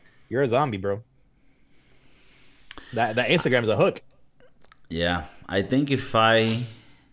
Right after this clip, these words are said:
Speaker 2: was in that situation, my melee weapon will be the bat that has, like, barbed wire around it.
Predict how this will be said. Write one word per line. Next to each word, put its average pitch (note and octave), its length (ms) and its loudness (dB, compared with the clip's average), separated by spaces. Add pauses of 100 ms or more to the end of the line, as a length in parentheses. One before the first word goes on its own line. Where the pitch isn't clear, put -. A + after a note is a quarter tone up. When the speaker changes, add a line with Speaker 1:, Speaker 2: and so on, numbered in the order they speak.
(220)
Speaker 2:
was F#2 300 0
in G2 100 -2
that F#2 160 0
situation, F2+ 960 -4 (800)
my F2 200 0
melee G#2 360 2
weapon G#2+ 480 2
will F#2 120 -2
be F#2+ 140 -2
the F2 160 -2
bat F#2 640 2 (360)
that E2 220 -2
has, F2+ 240 0
like, E2+ 220 -2
barbed F2+ 280 2
wire F#2+ 460 2
around G2 300 0
it. A#2 120 -4